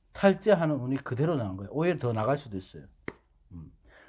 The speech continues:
그러니까 친구들이나 주변 사람들의 유혹, 유혹에 넘어가지 않는 것이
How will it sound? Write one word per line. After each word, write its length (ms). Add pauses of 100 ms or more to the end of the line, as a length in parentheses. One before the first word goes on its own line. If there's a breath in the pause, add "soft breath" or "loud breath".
그러니까 200
친구들이나 580
주변 240
사람들의 440
유혹, 440
유혹에 340
넘어가지 500
않는 300
것이 520